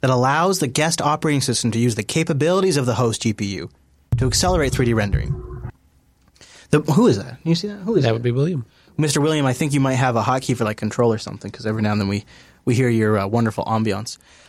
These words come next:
Speaker 1: Uh, the plan is to have the guest G P U that is fully independent of the host G P U. And I wanna underscore this point. This is really slick about this, is what they're, they are, since they're emulating the G P U, you are fully independent of the host G P U, which makes it more portable,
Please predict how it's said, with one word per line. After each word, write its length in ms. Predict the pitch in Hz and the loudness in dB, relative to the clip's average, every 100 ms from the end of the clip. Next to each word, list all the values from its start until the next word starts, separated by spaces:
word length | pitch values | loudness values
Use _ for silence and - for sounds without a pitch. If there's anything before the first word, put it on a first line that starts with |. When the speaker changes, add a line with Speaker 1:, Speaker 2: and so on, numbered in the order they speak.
| - | -2
Speaker 1:
Uh, 120 | 151 | 0
the 100 | 170 | 0
plan 260 | 170 196 233 | 0 0 2
is 120 | 214 | 0
to 80 | 196 | 2
have 220 | 175 139 | 2 0
the 80 | 131 | 0
guest 360 | 143 170 170 | 2 0 0
G 100 | 175 | -2
P 140 | 170 156 | 0 2
U 140 | 127 | 2
that 120 | 117 | 2
is 100 | 107 | 0
fully 460 | - - 175 190 190 | -2 0 2 2 2
independent 500 | 160 160 151 156 143 | 0 0 0 0 2
of 80 | 120 | 0
the 80 | 120 | 0
host 260 | 139 139 | 0 0
G 100 | 123 | -2
P 120 | 98 | -2
U. 40 | 101 | -2
And 80 | 113 | 0
I 60 | |
wanna 240 | 147 196 214 | 2 2 2
underscore 480 | 165 160 - 156 123 | 2 0 0 0 0
this 160 | 113 | -2
point. 360 | - 160 107 - - - - _ - | 0 0 0 -6 -16 -20 -20 _ -2
This 280 | 185 220 | 0 0
is 320 | - 151 135 - | 0 0 0 0
really 520 | 131 120 147 160 156 | 0 2 4 2 2
slick 360 | 139 151 120 110 | 2 2 2 2
about 280 | 113 104 - | 0 0 -2
this, 220 | 90 - | -8 -2
is 220 | 131 123 | 0 0
what 220 | 117 170 | 0 0
they're, 260 | 185 151 139 | 2 2 0
they 300 | 147 147 165 | 0 0 2
are, 360 | - 127 117 - | 2 2 2 0
since 220 | - 160 143 | -2 -2 0
they're 140 | - | 0
emulating 560 | 160 196 220 202 185 170 | 0 2 2 2 2 2
the 60 | 131 | 2
G 160 | 147 | 0
P 120 | 139 139 131 | 0 2 2
U, 80 | |
you 160 | 107 110 | 2 2
are 80 | 107 | 0
fully 520 | - - 175 185 185 | -6 -2 2 2 2
independent 380 | 151 143 156 139 | 0 0 0 2
of 80 | 110 | 2
the 80 | 110 | 2
host 220 | 131 - | 0 0
G 80 | 113 | -4
P 100 | 101 | -4
U, 60 | |
which 120 | 110 | -2
makes 160 | 131 117 | -2 -2
it 60 | 120 | -4
more 160 | 98 | -8
portable, 640 | - - 208 208 190 185 | -6 -2 0 2 2 0